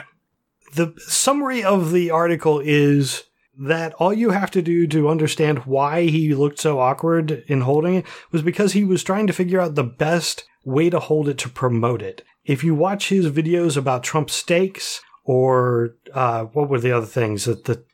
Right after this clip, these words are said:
ties, I think it was. Or he, it looked like a Q V C commercial. He was out there trying to hold it up like it was an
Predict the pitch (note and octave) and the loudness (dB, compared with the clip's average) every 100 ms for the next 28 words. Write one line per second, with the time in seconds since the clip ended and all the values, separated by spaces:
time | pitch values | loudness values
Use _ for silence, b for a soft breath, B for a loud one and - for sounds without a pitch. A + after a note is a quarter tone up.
0 | _ _ _ - - E3 F3 F#3 F#3+ F3+ | _ _ _ -8 -2 0 2 2 2 2
1 | E3 D#3+ F#3 F3 E3 E3+ F3 E3+ E3+ D#3 | 2 0 2 0 2 2 2 2 2 0
2 | B2+ B B B B - G3+ - F3+ F3+ | -4 B B B B -4 -4 0 -2 -2
3 | G3 A#3 A#3 A3+ G#3+ G3+ - G3+ G3 F#3 | 0 0 2 -2 0 -2 2 2 4 2
4 | - F#3 F3 D#3 C3 A2+ G#2+ E2 - _ | 2 0 0 0 0 -2 -8 -10 -18 _
5 | _ - - F#3 G#3 A3 F#3+ F3+ F3+ F3 | _ -8 0 2 4 2 2 0 2 2
6 | E3 - D3+ D#3+ E3 D#3 D#3+ D3 C3 E3 | 2 0 0 0 0 0 0 0 2 0
7 | F3 E3 C#3+ C#3 C#3+ C3+ D3+ B2 B2+ B2+ | 2 0 0 0 -2 -2 -2 0 0 0
8 | B2+ | -2